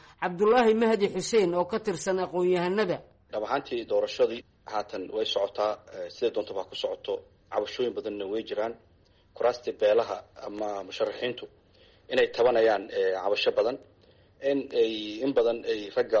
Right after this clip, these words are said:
Speaker 2: maamul goboleedyada madaxweynayaasha ka ahi ayagu ay qofka ay doonayaan keliya inta badan ay ku soo baxeen kuraastii,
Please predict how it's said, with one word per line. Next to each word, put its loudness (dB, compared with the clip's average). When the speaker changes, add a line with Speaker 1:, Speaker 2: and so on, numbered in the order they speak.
Speaker 2:
maamul 0
goboleedyada 4
madaxweynayaasha -2
ka 0
ahi -4
ayagu 4
ay 0
qofka -2
ay -2
doonayaan 2
keliya -2
inta -8
badan 2
ay -2
ku -12
soo 2
baxeen -4
kuraastii, -2